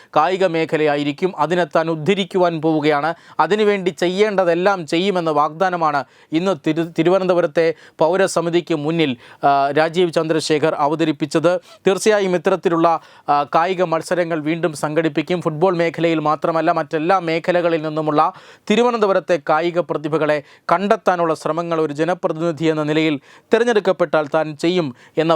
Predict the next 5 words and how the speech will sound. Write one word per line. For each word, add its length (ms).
വാഗ്ദാനമാണ് 720
രാജീവ് 380
ചന്ദ്രശേഖർ 640
നൽകിയത്. 440
എന്തായാലും 500